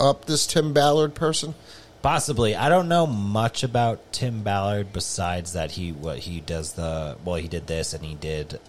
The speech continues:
Speaker 2: uh, Operation Rail-, Underground Railroad.
Speaker 1: Something like that, yeah.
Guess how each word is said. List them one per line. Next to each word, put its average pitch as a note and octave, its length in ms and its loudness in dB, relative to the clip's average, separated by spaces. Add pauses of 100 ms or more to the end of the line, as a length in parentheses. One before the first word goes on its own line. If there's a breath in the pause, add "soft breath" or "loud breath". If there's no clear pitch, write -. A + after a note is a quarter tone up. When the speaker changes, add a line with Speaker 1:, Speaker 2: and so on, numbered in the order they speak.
(200)
Speaker 2:
uh, C2+ 420 -8
Operation E2+ 540 -6 (160)
Rail-, F2 400 -6
Underground F#2+ 480 -2
Railroad. F#2 920 -2
Speaker 1:
Something A2+ 380 2
like F2+ 200 0
that, F2 240 -4
yeah. F2+ 180 -6